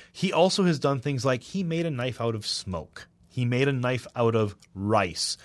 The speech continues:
He's made knives out of wood, and then he has sharpened them down to the point where he can cut paper with them.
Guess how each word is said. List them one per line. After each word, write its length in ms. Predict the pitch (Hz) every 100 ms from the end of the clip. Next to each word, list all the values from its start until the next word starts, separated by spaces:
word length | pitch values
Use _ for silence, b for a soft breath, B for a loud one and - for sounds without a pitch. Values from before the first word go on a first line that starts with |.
| b b
He's 280 | - 139 120
made 220 | 127 127
knives 320 | 123 123 117
out 160 | 120 107
of 160 | 92
wood, 360 | 98 117 95 90
and 140 | 117 117
then 120 | 123
he 160 | 120 165
has 120 | 131
sharpened 380 | - 135 139 135
them 120 | 117
down 220 | 110 117
to 60 | 117
the 80 | 117
point 300 | - 117 123
where 120 | 117
he 100 | 113
can 120 | 131 120
cut 200 | 123 -
paper 260 | 101 92
with 160 | 80 78
them. 240 | 62 58